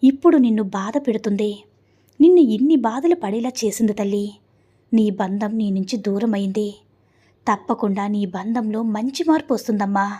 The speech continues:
అని నీ తండ్రిని నీకు మాట ఇస్తున్నాను కదా.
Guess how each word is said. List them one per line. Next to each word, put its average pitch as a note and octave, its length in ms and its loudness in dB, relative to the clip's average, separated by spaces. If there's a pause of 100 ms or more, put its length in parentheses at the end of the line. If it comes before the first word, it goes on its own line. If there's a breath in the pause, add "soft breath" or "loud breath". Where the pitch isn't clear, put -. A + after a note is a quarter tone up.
(540 soft breath)
అని G3+ 280 -2
నీ G#3 160 -2
తండ్రిని G3+ 520 -2
నీకు G#3 180 -2
మాట F#3+ 300 -4
ఇస్తున్నాను G#3+ 420 -2
కదా. G#3 240 -2